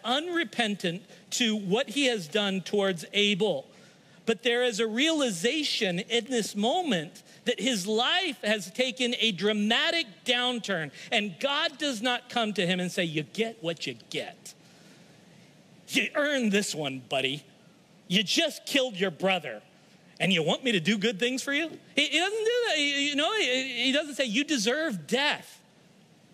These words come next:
He, he, he doesn't come with retribution, and he does deserve death in all of this. He doesn't come in anger. He doesn't say,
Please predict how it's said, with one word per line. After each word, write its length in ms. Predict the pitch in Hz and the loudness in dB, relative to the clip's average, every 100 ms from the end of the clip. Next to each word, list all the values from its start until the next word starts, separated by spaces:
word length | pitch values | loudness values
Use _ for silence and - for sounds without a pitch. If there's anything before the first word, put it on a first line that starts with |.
| - - - - - - - | -20 -20 -20 -20 -20 -20 -10
He, 140 | 247 - | -6 -6
he, 300 | 190 226 302 | -2 0 2
he 140 | 262 262 | 2 0
doesn't 440 | 311 311 359 269 | 0 -2 -4 -6
come 300 | - 285 294 | -2 -2 0
with 200 | 254 - | 0 0
retribution, 800 | 240 - 247 180 233 311 - 254 | -2 -2 -4 -2 0 0 0 0
and 160 | 247 277 | 2 2
he 100 | 277 | 0
does 400 | 185 269 339 269 | 0 0 -2 -4
deserve 540 | - 233 185 196 151 | -4 -4 0 -2 0
death 260 | 185 170 190 | 0 0 -2
in 100 | 196 | -2
all 220 | 214 226 | 0 0
of 100 | 208 | 2
this. 200 | 175 156 - - - | 0 -2 -10 -6 0
He 140 | 254 | 0
doesn't 500 | 165 277 320 359 254 | 2 -2 0 -4 -4
come 200 | 269 254 | -2 2
in 60 | 262 | 2
anger. 320 | 359 359 214 | 2 2 2
He 120 | 220 | 2
doesn't 300 | 262 330 320 | 2 -2 -4
say, 200 | 277 | -2